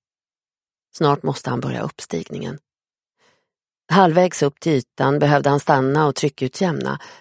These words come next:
för att undvika dykarsjuka. Hon visste att han gillade att ligga på marginalen,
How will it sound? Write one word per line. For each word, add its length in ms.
för 60
att 100
undvika 440
dykarsjuka. 840
Hon 100
visste 300
att 80
han 120
gillade 380
att 80
ligga 340
på 100
marginalen, 720